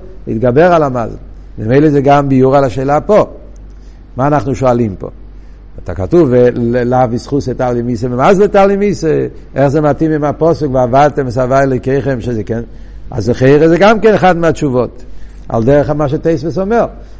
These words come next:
מצד אחד, יש את הכמזל, וזה מה שהגימור אומרת, "לאו בזכות את תליה במזל תליה מילסה", יש את המזל, אבל יחד עם זה, על ידי עבודה, ועבדתם, יהודי על ידי התפילה, יכול לשנות את המזל. זה לא הביור בחסידות,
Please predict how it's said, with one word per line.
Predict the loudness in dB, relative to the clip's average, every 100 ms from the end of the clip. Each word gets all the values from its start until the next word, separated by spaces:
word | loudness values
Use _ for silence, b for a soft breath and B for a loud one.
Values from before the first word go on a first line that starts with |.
| B
מצד | -2 2 4 6
אחד, | 6 4 4 6 4
יש | 4 4 4
את |
הכמזל, | 0 2 0 0 0 0 -4 -6 -14 b b -2
וזה | 2
מה | 2 2
שהגימור | 0 2 2 2 2
אומרת, | 0 0 0 0 2
"לאו | 4 4
בזכות | 2 -2 -2 0
את |
תליה | 2 2
במזל | 2 2 2 0 -2
תליה | -2 -4 -4 -6
מילסה", | -6 -8 -6 -8 -8 B B B -2
יש | 0 2
את | 2
המזל, | 0 0 0 0 0
אבל | 0 4 6 6 6
יחד | 4 4 2
עם | 2
זה, | 4 6 6 6
על | 4
ידי | 2 2 4
עבודה, | 4 6 6 4 4
ועבדתם, | 4 4 4 4 2 0 -2
יהודי | -2 0 2
על | 2
ידי | 0
התפילה, | -2 -2 0 2 2 B B
יכול | -2 2 4
לשנות | 4 4 4 4
את | 0
המזל. | -2 -2 -4 -10 B B B B B -2
זה | 4 6
לא | 6
הביור | 6 4 4 2
בחסידות, | 0 -2 -2 -4 -8